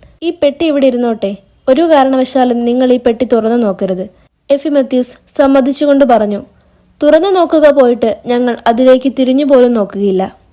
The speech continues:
മെർക്കുറി ദേവൻ പോയി കഴിഞ്ഞപ്പോൾ എഫിമെത്യൂസ് പണ്ടോറയെ നൃത്തം ചെയ്യുവാൻ പോകാൻ വിളിച്ചു. എന്നാൽ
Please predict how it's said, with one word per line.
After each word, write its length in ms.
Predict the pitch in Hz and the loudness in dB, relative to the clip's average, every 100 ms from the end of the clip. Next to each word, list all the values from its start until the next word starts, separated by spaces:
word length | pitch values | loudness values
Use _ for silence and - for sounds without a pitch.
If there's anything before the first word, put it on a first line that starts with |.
| _ | _
മെർക്കുറി 400 | 240 247 254 247 | -10 -4 -2 0
ദേവൻ 340 | 240 233 233 226 | 0 0 -2 -2
പോയി 180 | 233 226 | -2 -2
കഴിഞ്ഞപ്പോൾ 540 | 240 220 208 214 214 - _ _ 277 | -2 -2 -2 -4 -6 -8 _ _ 0
എഫിമെത്യൂസ് 600 | 294 330 330 311 302 - | 0 0 0 0 -2 -2
പണ്ടോറയെ 520 | 240 226 226 220 220 220 _ _ - | -4 0 -2 -2 -4 -8 _ _ -4
നൃത്തം 380 | 277 294 359 381 | 0 0 0 -2
ചെയ്യുവാൻ 420 | 311 277 262 254 | -2 -2 0 0
പോകാൻ 380 | 254 220 226 226 | 0 0 -2 -2
വിളിച്ചു. 360 | 196 190 220 220 _ _ - | -4 -6 -10 -14 _ _ -12
എന്നാൽ 320 | 214 220 214 | -6 -4 -4